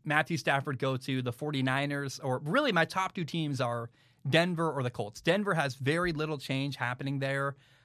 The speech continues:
Uh, the Colts have, they're only losing their offensive coordinator who didn't even call plays in Indianapolis. So my top two teams for Matthew Stafford are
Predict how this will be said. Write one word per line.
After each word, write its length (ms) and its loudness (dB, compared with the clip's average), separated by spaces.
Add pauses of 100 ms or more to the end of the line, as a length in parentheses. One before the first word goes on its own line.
(120)
Uh, 160 -2
the 120 -2
Colts 300 -4
have, 280 0
they're 160 0
only 160 2
losing 400 -2
their 180 -2
offensive 380 -4
coordinator 420 -2
who 280 -6 (320)
didn't 160 0
even 160 0
call 180 -2
plays 540 -4 (320)
in 100 2
Indianapolis. 560 -2
So 240 -2
my 300 2
top 340 -2
two 140 -4
teams 340 -6
for 140 -8
Matthew 280 -6
Stafford 400 -4
are 300 -4